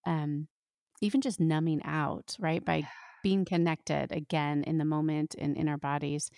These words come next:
Speaker 1: And then we can then invite other folks <laughs> right into it. And we can go through, yeah, that harder kind of soul digging work. Um,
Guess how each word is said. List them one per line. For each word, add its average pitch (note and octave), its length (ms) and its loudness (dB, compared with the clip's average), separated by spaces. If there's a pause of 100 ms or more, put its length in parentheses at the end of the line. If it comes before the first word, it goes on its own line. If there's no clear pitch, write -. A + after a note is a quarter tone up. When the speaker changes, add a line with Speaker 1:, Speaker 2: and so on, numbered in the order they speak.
(240)
Speaker 1:
And B3 160 0
then G4+ 140 4
we D#4 80 4
can A3 200 0
then G3+ 200 2
invite F3+ 340 -2 (220)
other F3+ 160 0
folks - 420 -4
<laughs> - 140 2
right G3+ 260 0
into G#3+ 360 2
it. - 100 4
And G3+ 120 0
we A3+ 80 0
can A3 180 0
go G3+ 260 0
through, E3 560 -2 (400)
yeah, C#4+ 180 4
that - 160 0
harder G3 380 2 (120)
kind F3 180 2
of D#3+ 80 0
soul E3+ 340 2
digging D#3 480 0
work. - 520 -2 (120)
Um, D#3 420 -2